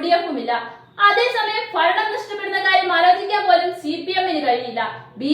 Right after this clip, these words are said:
ജെ പി ആകട്ടെ ഒൻപത് നിയോജക മണ്ഡലങ്ങളിൽ രണ്ടാം സ്ഥാനത്താണ്. ഇരുപതോളം മണ്ഡലങ്ങളിൽ മുപ്പതിനായിരത്തിലധികം വോട്ടുകൾ നേടിയിരിക്കുന്നു. കഴിഞ്ഞ ലോക്സഭാ തെരഞ്ഞെടുപ്പിൽ ഇരുപത് ശതമാനം വോട്ടാണ് ബി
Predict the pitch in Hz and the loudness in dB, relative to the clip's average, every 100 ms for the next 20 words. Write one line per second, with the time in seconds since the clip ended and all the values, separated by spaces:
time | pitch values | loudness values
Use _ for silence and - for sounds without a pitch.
0 | 339 392 403 349 311 - 349 - - 302 | 0 -2 0 2 2 2 -2 -2 -8 2
1 | 339 403 466 480 415 392 403 403 427 381 | 2 4 0 0 -4 0 2 2 0 -2
2 | 370 403 311 302 359 208 262 277 285 359 | -2 0 2 2 0 -4 -4 -2 2 2
3 | 359 - 254 254 214 214 - - - 269 | 2 -4 -4 -4 -6 -6 -10 -16 -10 -6
4 | 311 339 339 339 339 320 339 349 330 311 | 4 6 8 6 4 2 4 4 2 0
5 | 392 - 277 - 359 370 381 - 370 370 | 0 -6 -6 0 2 4 2 2 2 2
6 | 415 415 330 330 381 392 285 285 294 285 | 0 6 6 6 0 -2 -2 -2 -4 -6
7 | 247 240 247 - - 381 381 403 427 370 | -8 -8 -10 -14 -8 0 2 2 2 2
8 | 381 427 453 415 403 403 415 415 415 403 | 2 -2 0 0 0 -2 -4 -4 -4 -4
9 | 311 370 427 494 415 359 359 359 302 320 | -4 -4 -2 -2 0 0 2 0 2 2
10 | 349 294 339 359 214 | 2 2 0 -2 -6